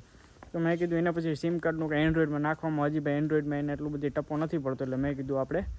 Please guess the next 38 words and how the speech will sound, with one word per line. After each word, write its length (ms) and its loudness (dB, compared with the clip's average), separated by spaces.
સાદો 380 4
છે 200 2
તો 100 -4
સાદું 380 0
જ 60 -2
રાખીએ 360 0
ને 120 -2
એટલે 180 -2
એરટેલ 320 0
ગમે 220 0
એમાં 200 -2
હાલે. 260 2
તો 80 -12
ચાલો 240 2
એમ 180 2
એન 80 2
પી 140 0
થઈ 100 0
ગયું 140 0
છે, 80 0
ત્રણ 300 2
દિવસનું 320 2
કીધું 160 0
છે, 100 0
ત્રણ 260 0
દિવસ 220 0
પછી 200 -6
તમારી 240 0
કંપની 320 0
ચેન્જ 280 2
થઈ 160 -2
જાય 140 2
ને 80 2
આપણે 160 4
એકદમ 200 2
ફ્રીમાં 340 0
થઈ 160 0
ગયું. 220 -8